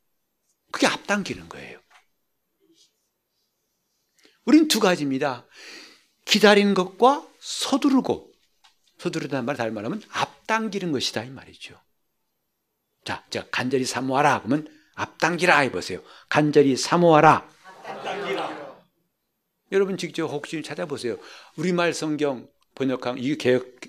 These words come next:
Speaker 1: 한글 말고 다른 번역 보면 앞당기라고 되어 있어요.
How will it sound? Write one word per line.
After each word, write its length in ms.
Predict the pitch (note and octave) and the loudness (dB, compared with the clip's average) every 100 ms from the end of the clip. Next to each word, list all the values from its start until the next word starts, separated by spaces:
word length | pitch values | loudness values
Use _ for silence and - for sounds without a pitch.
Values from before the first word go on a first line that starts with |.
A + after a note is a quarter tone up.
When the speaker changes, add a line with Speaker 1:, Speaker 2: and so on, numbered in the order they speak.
| _ | _
Speaker 1:
한글 280 | - C3+ D3+ | -10 -6 -6
말고 720 | C3+ F2+ F#2 A#2 F#3 A2 - _ _ _ _ _ _ - | -8 -12 -6 2 2 0 -10 _ _ _ _ _ _ -4
다른 240 | D3 D#3 | -2 0
번역 220 | C3 C3+ | -2 -4
보면 320 | B2 A#2+ F3+ - - | -6 -6 -8 -12 -18
앞당기라고 760 | - - - F#3+ E3+ F3+ D3 B2 | -14 -14 -8 -6 -6 -8 -8 -8
되어 120 | F#2 | -8
있어요. 400 | D#2+ - D#2 | -8 -10 -12